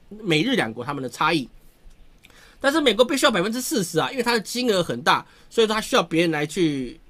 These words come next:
消耗掉这些的一个美债，不然它就是完全取消了举债上限，没有人买，那也是没有用的。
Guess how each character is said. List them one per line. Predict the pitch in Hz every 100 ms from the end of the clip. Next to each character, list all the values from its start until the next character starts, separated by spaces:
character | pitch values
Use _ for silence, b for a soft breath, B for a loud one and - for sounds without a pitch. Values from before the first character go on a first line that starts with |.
| 131
消 | - 208 190
耗 | 196 190
掉 | 160
这 | 139 139
些 | 139
的 | 131 123
一 | 113 139
个 | 135 120
美 | 123 110
债， | 196 135 - b b b b
不 | 294
然 | 233 202
它 | - 240
就 | 262
是 | 233
完 | 240 175 240
全 | - 196
取 | - 135
消 | 127 202
了 | 175
举 | -
债 | 113
上 | 156 165 139
限， | 160 131 - -
没 | 160
有 | 285 202
人 | 147 165
买， | 311 - -
那 | 202
也 | 185 117
是 | 113
没 | 139
有 | 147
用 | 131 196 147
的。 | 82